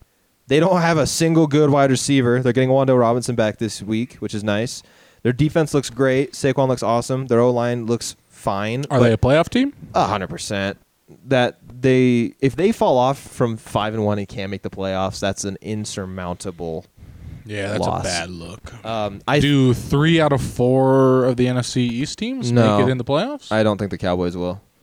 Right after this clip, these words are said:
Speaker 1: The Cowboys
Speaker 2: Really?
Speaker 1: have a really easy schedule coming up, but I just, I don't know. I like the Cowboys
Speaker 2: Even
Speaker 1: defense.
Speaker 2: with that coming back? He just
Speaker 1: I,
Speaker 2: got cleared to play today.
Speaker 1: I gotta see, one thing that I've learned from Russell Wilson is I gotta see it before I can say it.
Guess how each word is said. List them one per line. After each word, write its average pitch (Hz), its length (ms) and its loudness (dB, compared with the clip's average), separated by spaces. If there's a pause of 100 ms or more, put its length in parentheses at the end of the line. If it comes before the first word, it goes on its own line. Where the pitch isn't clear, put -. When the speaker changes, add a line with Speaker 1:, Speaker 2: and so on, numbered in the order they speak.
(280)
Speaker 1:
The 123 80 -4
Cowboys 170 200 0
Speaker 2:
Really? 247 80 4
Speaker 1:
have 135 100 2
a 127 60 4
really 139 300 4
easy 131 260 2
schedule 120 320 -2
coming 135 280 -2
up, 139 180 0
but 113 160 -2
I 104 140 0
just, - 300 -8
I 101 120 -4
don't 98 100 -4
know. 95 140 -6 (240)
I 107 80 -2
like 117 160 0
the - 40 -14
Cowboys 123 300 0
Speaker 2:
Even 175 200 2
Speaker 1:
defense. 156 80 4
Speaker 2:
with 165 160 2
that 147 220 -2
coming 302 220 0
back? 330 260 0
He 190 200 0
just 247 180 2
Speaker 1:
I, 226 60 2
Speaker 2:
got 202 80 -2
cleared 233 180 2
to 190 60 -2
play 269 160 2
today. 170 180 0
Speaker 1:
I 120 60 2
gotta 120 320 2
see, - 240 -10
one 131 480 -4
thing 185 100 0
that 180 100 0
I've 151 140 2
learned 123 240 0
from 117 160 -4
Russell 113 240 -2
Wilson 110 260 -4
is 110 80 -10
I 90 100 -4
gotta 104 280 0
see 110 260 -8
it 104 80 -4
before 98 380 -2
I 95 160 2 (160)
can 98 160 -4
say - 240 -6
it. - 220 -4